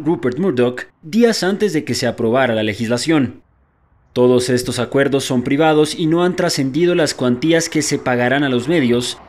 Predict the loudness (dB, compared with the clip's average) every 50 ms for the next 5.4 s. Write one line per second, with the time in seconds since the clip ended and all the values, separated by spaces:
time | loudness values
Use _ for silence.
0 | -2 0 2 2 2 2 0 0 0 0 0 2 2 2 0 0 0 2 0 2
1 | 2 0 -2 -2 -2 -2 -2 -2 0 0 0 0 0 0 -2 -2 -2 -2 0 2
2 | 2 2 2 0 -2 -2 -2 -4 _ 4 6 6 6 6 4 2 2 0 0 0
3 | 0 -2 -2 -2 -4 -4 -4 -2 0 0 0 2 2 2 2 0 0 0 0 0
4 | 0 0 0 -2 -2 -2 -2 -2 0 2 2 2 2 0 0 0 0 0 0 2
5 | 2 4 4 2 2 0 -4